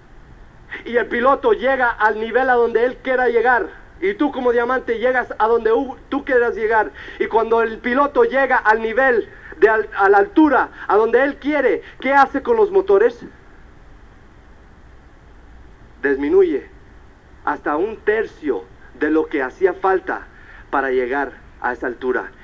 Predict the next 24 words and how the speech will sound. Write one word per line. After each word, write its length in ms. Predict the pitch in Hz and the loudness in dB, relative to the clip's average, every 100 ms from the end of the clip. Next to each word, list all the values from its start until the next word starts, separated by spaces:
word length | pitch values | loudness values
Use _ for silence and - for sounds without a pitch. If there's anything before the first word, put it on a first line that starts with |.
| - - | -20 -12
En 120 | 123 | -10
este 200 | 143 147 | -10 -8
negocio, 460 | 143 143 135 - - - - - | -6 -6 -8 -12 -16 -18 -20 -10
¡pum! 300 | - 339 240 - - | 4 4 4 -8 -4
Te 100 | 196 | -4
estás 260 | 285 247 | -2 -2
dando, 400 | 233 233 233 233 | -2 0 2 4
estás 340 | 220 233 226 214 | 2 0 -2 -4
directo, 460 | 202 269 302 415 370 | -4 -2 0 0 0
perla, 380 | 320 302 240 | 0 0 0
esmeralda, 420 | 196 233 294 247 202 | 0 2 2 0 -2
diamante. 600 | 240 320 330 311 233 - - - - - - | 0 0 0 0 -2 -4 -16 -20 -20 -20 -18
Disminuye 800 | 110 107 101 101 117 117 101 92 92 - - - - - - - - | -16 -16 -12 -10 -8 -8 -10 -14 -18 -20 -20 -20 -20 -20 -20 -20 -16
hasta 300 | 117 113 110 | -16 -14 -14
un 140 | 113 113 | -14 -10
tercio 480 | 117 104 - 98 90 - - - - - - - - - - - - - - - - | -10 -10 -12 -16 -16 -20 -20 -20 -20 -20 -20 -20 -20 -20 -20 -20 -20 -20 -20 -16 -12
de 60 | |
lo 120 | 104 | -10
que 60 | 107 | -12
hacía 220 | 101 117 | -14 -14
falta 280 | 101 101 101 | -12 -14 -14
para 160 | 98 92 | -14 -12
llegar 180 | 92 | -10
ahí. 200 | 92 92 | -10 -14